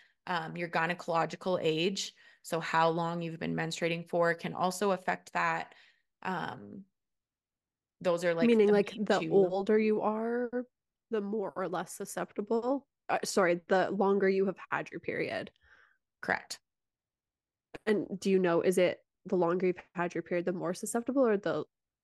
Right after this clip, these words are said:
Speaker 2: more resilient or resistant you are to this?
Speaker 1: You know, that's a
Speaker 2: Maybe
Speaker 1: good
Speaker 2: you didn't get into
Speaker 1: question. I did not get into that. And I think I still have the study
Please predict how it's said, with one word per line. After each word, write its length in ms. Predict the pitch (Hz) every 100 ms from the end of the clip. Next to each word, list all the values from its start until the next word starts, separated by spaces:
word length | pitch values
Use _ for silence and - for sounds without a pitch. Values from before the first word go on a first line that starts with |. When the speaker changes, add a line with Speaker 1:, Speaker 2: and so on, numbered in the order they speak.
| _ _
Speaker 2:
more 220 | 196 180 -
resilient 520 | 180 170 - - 170
or 80 | 156
resistant 520 | 151 175 165 - -
you 100 | -
are 120 | -
to 120 | - -
this? 320 | - - - _ _ _
Speaker 1:
You 100 | 220
know, 160 | 202 196
that's 260 | 185 190
a 40 | 208
Speaker 2:
Maybe 200 | 185 202
Speaker 1:
good 60 |
Speaker 2:
you 60 | 190
didn't 220 | 180 185
get 120 | 185
into 240 | 226 262 320
Speaker 1:
question. 80 | - _ _ _ _ _ _ - -
I 120 | 190
did 280 | 185 202 220
not 320 | 208 185 220
get 160 | 190 180
into 220 | 175 -
that. 280 | 196 - -
And 140 | 185
I 40 | 180
think 220 | 180 190
I 40 | 240
still 220 | - 226
have 260 | 180 165
the 100 | 165
study 400 | 170 - 175 170